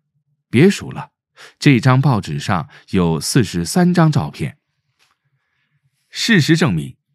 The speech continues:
自认为幸运的人确实更有可能注意到这条信息，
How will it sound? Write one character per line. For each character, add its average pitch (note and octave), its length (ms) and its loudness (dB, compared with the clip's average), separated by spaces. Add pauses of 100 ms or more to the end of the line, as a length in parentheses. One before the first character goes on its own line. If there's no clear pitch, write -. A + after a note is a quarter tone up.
(340)
自 A3+ 220 0
认 E3 160 4
为 A#2+ 160 4
幸 F#3+ 260 2
运 D3 140 4
的 A2+ 80 0
人 F#2 280 -2 (120)
确 C#3+ 220 2
实 - 160 -2
更 E3 200 0
有 D3 140 4
可 B2+ 220 -4
能 D#2+ 260 -4 (140)
注 E3+ 220 4
意 G#2+ 100 2
到 E2+ 160 -2
这 G2 120 -2
条 F2+ 160 -4
信 E2 220 -4
息， D2+ 300 -8